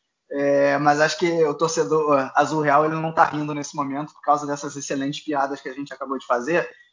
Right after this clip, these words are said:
Guilherme, sim, porque o time conseguiu, conseguiu essa, essa façanha aí, né? Assim, e só pra explicar o quanto seria vexaminoso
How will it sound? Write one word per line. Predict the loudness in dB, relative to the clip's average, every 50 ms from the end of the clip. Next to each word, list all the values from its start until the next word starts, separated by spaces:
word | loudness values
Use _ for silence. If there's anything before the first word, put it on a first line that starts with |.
| _ _ -2
Guilherme, | 2 4 4 4 4 4 2 2
sim, | 2 0 0 0 0
porque | -2 -4 -6 -2 0 4 4 4 4 2 0 -4 -8 -10 -10 -2 -2
o | 0 0
time | 0 0 0 0 0 2
conseguiu, | 2 2 2 2 0 -4 -4 -2 0 2 2 4 4 2 2 0 0
conseguiu | 0 0 2 2 0 -2 2 4 4 4 4
essa, | 4 2 4 4 6 6 6
essa | 4 4 4 4
façanha | 6 6 6 6 6 4 4 6 6 6
aí, | 4 4 4 2
né? | 0 -2 -4 -8 _ _ _ _ -2
Assim, | -2 -2 -2 -4 -4 -4
e | 0
só | 2 2 2
pra | 2 2
explicar | 0 -2 -2 -2 -2 -2 2 4 6 6 6 4 0 -4 -12 -20 -20 _ _
o | _ -14
quanto | -10 0 2 2 4 4 2 0 0
seria | 0 0 2 4 4 4
vexaminoso | 4 4 4 4 4 4 4 2 2 0 0 0 2 2 0 0 -2 -6 -12 -16 -20